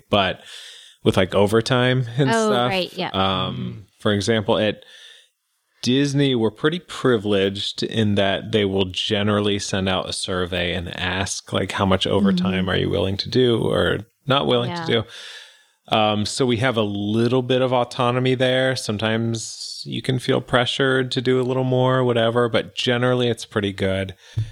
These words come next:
Speaker 1: I know at other companies you might not be afforded the same sort of, uh,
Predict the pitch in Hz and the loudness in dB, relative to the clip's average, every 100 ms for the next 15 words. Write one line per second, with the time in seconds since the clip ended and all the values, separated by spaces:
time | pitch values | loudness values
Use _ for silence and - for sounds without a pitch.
0 | - - - - - 98 101 104 104 101 | -10 -18 -20 -10 0 2 4 4 2 2
1 | 101 101 113 117 110 110 98 104 104 101 | 0 0 0 0 2 0 2 2 2 0
2 | 104 98 95 _ 107 90 - 92 - 95 | -2 -2 -4 _ -10 -8 -4 -2 0 0
3 | 87 92 92 - 104 92 95 92 92 - | 0 0 -2 -2 -2 -2 -2 -2 -6 -10
4 | _ _ - _ - 131 - 110 98 90 | _ _ -20 _ -12 -8 -2 2 2 -2
5 | - 113 98 104 - 123 123 | -2 0 0 0 -2 0 -2